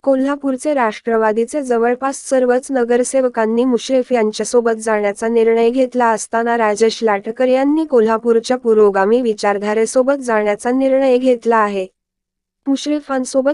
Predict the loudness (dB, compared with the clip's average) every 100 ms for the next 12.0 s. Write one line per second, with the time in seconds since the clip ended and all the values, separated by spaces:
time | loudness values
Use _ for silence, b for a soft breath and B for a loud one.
0 | -4 -10 -10 -4 -2 -2 -2 -2 2 2
1 | 4 2 2 0 0 -2 -2 -2 -2 -2
2 | -2 -2 0 0 0 0 0 0 -2 -4
3 | -2 0 2 4 2 0 0 2 0 0
4 | 0 2 0 0 -2 -2 0 0 -2 -2
5 | -2 0 -2 -2 -4 0 0 0 0 0
6 | 0 0 0 2 2 2 0 -4 -8 _
7 | _ _ _ _ _ _ 0 0 0 -2
8 | -2 -2 -2 -2 -2 0 -2 -2 -4 -4
9 | 2 2 2 -2 2 2 2 0 -2 0
10 | 0 0 -2 -2 -4 -4 -6 -4 -4 -2
11 | -4 -4 -4 -4 -4 0 0 0 -4 -6